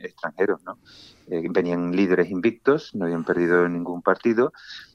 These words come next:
y a nosotros nos costó un poco entrar en el encuentro porque nos sometieron a una presión bastante fuerte, ¿no? En, en el set piece, en la jugada,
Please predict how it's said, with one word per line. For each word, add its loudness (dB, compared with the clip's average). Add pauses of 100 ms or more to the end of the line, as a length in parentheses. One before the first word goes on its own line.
(140)
y -2
a 0
nosotros -2
nos -4
costó 2
un 0
poco 2
entrar 4
en 0
el 0
encuentro 0
porque 0
nos -12
sometieron -4
a -4
una -6
presión -2 (400)
bastante 0
fuerte, 0
¿no? -2
En, -6
en -10
el -6
set -2
piece, 0
en -2
la 2
jugada, 2